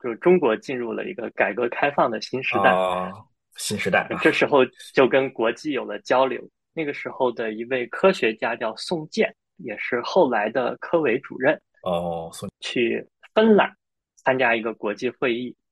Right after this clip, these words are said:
Speaker 1: 呃，接触到了这种增长的极限的这种思想。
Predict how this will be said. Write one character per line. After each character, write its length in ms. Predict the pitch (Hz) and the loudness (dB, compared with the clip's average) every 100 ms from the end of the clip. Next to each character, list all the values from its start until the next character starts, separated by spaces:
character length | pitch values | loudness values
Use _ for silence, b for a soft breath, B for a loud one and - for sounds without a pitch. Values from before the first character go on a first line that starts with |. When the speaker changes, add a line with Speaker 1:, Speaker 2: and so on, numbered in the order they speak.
| _ - | _ -6
Speaker 1:
呃， 120 | 113 | -6
接 260 | - 165 165 | 2 4 4
触 200 | - 135 | 0 0
到 200 | 127 104 | 0 0
了 100 | - | -4
这 140 | 127 | -8
种 180 | 113 - | -10 -12
增 180 | - 139 | -10 -10
长 180 | - - _ _ _ _ _ | -10 -14 _ _ _ _ _
的 160 | 113 101 | -4 -4
极 260 | - 113 | -10 -16
限 260 | - 151 123 | -2 0 0
的 80 | 113 | -4
这 140 | 120 | -8
种 120 | 110 - | -8 -10
思 240 | - 139 | -8 -6
想。 260 | 143 - | -4 -6